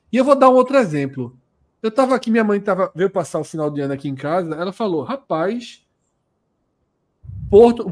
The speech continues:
a, o Réveillon de Pernambuco tá cheio de sul-, subcelebridade." Ali, pô, em Carneiro, não sei o quê.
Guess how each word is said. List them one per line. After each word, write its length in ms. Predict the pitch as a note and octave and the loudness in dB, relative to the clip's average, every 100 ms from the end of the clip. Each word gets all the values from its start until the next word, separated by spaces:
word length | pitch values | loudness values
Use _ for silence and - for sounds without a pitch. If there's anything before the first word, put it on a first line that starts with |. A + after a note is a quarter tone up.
| - F#3 | -12 -12
a, 160 | F#3 | -10
o 160 | G#3+ G#3 | -4 2
Réveillon 460 | F#3 A3+ A3+ G3 G#3 | 4 4 4 4 2
de 60 | |
Pernambuco 500 | G#3+ G#3+ F3 D#3+ D#3+ | 2 0 0 -2 -4
tá 160 | - A3 | -2 -2
cheio 720 | - - G3 G#3+ A#3+ C4+ - _ _ _ _ - | -4 2 4 4 2 -2 -8 _ _ _ _ -12
de 100 | E3+ | -10
sul-, 400 | - B3 A#3 G3+ | -4 -4 -4 -8
subcelebridade." 1160 | - A3 A3 C4 C4 C#4 F3+ C3 B2+ C3+ C3+ - _ _ _ _ _ _ _ | -6 -6 -2 0 2 0 0 0 0 -4 -8 -12 _ _ _ _ _ _ _
Ali, 300 | F3+ F3+ A3 | -6 -4 -2
pô, 160 | A3+ G3+ | 0 0
em 80 | F#3+ | 0
Carneiro, 440 | G#3+ F#3+ G3 A3 | -4 -2 -2 -2
não 60 | G#3+ | -4
sei 120 | A3 | -8
o 40 | |
quê. 360 | - A3+ C4 | -6 -8 -8